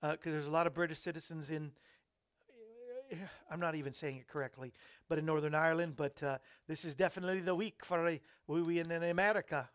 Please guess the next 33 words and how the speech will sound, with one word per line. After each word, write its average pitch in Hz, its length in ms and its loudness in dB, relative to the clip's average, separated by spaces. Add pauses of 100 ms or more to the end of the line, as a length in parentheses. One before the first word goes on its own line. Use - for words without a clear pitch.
where 151 160 0
we 147 120 0
celebrate 156 440 0
the 151 120 -2
Irish. 147 420 0
I 160 100 2
don't 180 160 0
know 180 160 2
if 165 140 -4
you, 165 180 -6 (340)
<laughs> - 520 -10
I, 156 200 -2
maybe 170 300 -2
you 269 140 -6
do, 262 280 -6
maybe 226 240 -6
you 185 80 -8
don't. 190 160 -2
I 170 100 0
can't 180 260 -4
remember, 190 640 0 (600)
uh, 160 160 6
Saint 175 280 -6
Patty's 170 340 0
Day, 185 180 0
but 170 120 -6
that's 147 180 -6
coming 143 320 -6
up 139 120 -6 (520)
this 139 280 -2
week 139 380 -8
and 135 180 -8
all. 127 360 -8